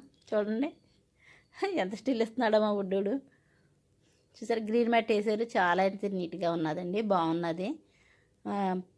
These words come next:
చక్కగా రేట్లు అవి కూడా బాగానే ఉన్నాయి. మనం బయటే టికెట్ నూట యాభై రూపాయలు ఎట్టి తీసుకున్నాం అనుకోండి, అన్నీ ఎక్కచ్చు. అలా కాకుండా బయట only లోన్ ఎంట్రన్స్ టికెట్ తీసుకున్నామంటే, బయట లోన్కి వస్తే కనుక మళ్ళీ ప్రతిదీ వంద రూపాయలు పడుతుంది మనం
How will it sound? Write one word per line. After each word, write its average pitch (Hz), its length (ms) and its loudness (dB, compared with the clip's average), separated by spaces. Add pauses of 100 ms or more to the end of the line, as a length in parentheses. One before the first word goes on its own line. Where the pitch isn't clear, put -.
(160)
చక్కగా 226 320 4
రేట్లు 240 340 6
అవి 233 100 6
కూడా 233 200 6
బాగానే 208 340 4
ఉన్నాయి. 208 280 2
మనం 220 240 2 (580)
బయటే 233 480 8
టికెట్ 262 540 2
నూట 247 200 4
యాభై 240 160 8
రూపాయలు 247 300 6
ఎట్టి 240 200 2
తీసుకున్నాం 226 480 4
అనుకోండి, 220 460 4 (200)
అన్నీ 240 280 6
ఎక్కచ్చు. 208 440 4 (600)
అలా 233 180 4
కాకుండా 247 380 6
బయట 220 280 6 (180)
only 233 340 6
లోన్ 220 240 6
ఎంట్రన్స్ 233 360 4
టికెట్ 233 320 0
తీసుకున్నామంటే, 220 840 2
బయట 208 260 4 (160)
లోన్కి 220 340 6
వస్తే 240 260 4
కనుక 214 240 2 (560)
మళ్ళీ 240 240 4
ప్రతిదీ 254 540 4
వంద 277 200 8
రూపాయలు 233 280 8
పడుతుంది 214 340 6
మనం 214 220 4